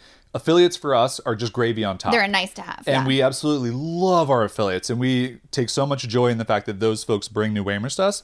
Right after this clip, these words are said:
Speaker 1: but
Speaker 2: You can't rely on them.
Speaker 1: you cannot rely on them, and
Speaker 2: For your bulk of your revenue is what we're saying.
Speaker 1: Yeah, and I also wanted to say,
Speaker 2: They're
Speaker 1: so
Speaker 2: reliable. <laughs> I realize
Speaker 1: you can't
Speaker 2: that's
Speaker 1: rely on anybody.
Speaker 2: <laughs> It sounded like you
Speaker 1: Yeah.
Speaker 2: can't rely on them. Like, they're not reliable. They are reliable people,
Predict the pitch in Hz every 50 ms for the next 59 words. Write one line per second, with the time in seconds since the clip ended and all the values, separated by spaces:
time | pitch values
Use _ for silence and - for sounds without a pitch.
0 | _ _ - 165 160 123 - - _ _ _ _ _ - - 254 220 - 240 -
1 | - 190 170 143 123 - 92 98 87 - - - 135 127 - 156 151 170 170 156
2 | 139 131 131 127 120 110 107 104 107 - - - 220 226 151 120 113 117 139 -
3 | - 247 233 220 202 190 185 190 - 208 196 220 190 190 - 190 - 156 156 -
4 | - - 165 - - 120 95 - - - - - - - - - 131 120 175 175
5 | 135 98 90 - 135 131 131 131 135 143 - - 175 160 151 139 123 120 117 -
6 | - 131 123 123 110 - 131 113 110 113 240 240 240 226 226 226 208 180 170 -
7 | - 220 - - _ - - - 311 - - 539 539 508 440 523 494 415 415 403
8 | 302 381 349 381 320 240 240 233 214 185 170 165 151 143 143 143 143 143 143 127
9 | 123 - 127 131 139 147 151 160 170 190 208 247 214 175 370 311 330 311 415 370
10 | 381 392 311 392 349 - - - - 294 269 269 254 226 202 190 202 202 196 208
11 | 214 190 190 196 208 208 233 240 240 247 240 - - - - - - - - -
12 | - 247 - - 262 294 339 370 370 320 285 262 240 247 214 220 208 - 381 466
13 | 523 - - 254 208 202 196 -